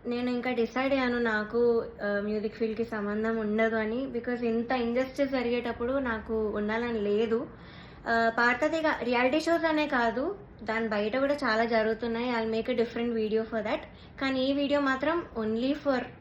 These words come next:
పాడతా తీయగా. So నేను డిసైడ్ అయింది అందుకే. చాలా ఇంజస్టిస్ జరుగుతుంది and, ఆ, ఎవ్వరు కూడా, nobody should suffer all that. అందుకే నేను ఈ వీడియో చేస్తున్నాను.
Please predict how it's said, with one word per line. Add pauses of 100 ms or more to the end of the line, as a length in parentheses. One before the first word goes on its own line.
పాడతా
తీయగా. (760)
So (1000)
నేను
డిసైడ్
అయింది
అందుకే. (220)
చాలా
ఇంజస్టిస్
జరుగుతుంది
and,
ఆ, (100)
ఎవ్వరు
కూడా, (320)
nobody
should (140)
suffer
all
that. (480)
అందుకే
నేను
ఈ
వీడియో
చేస్తున్నాను.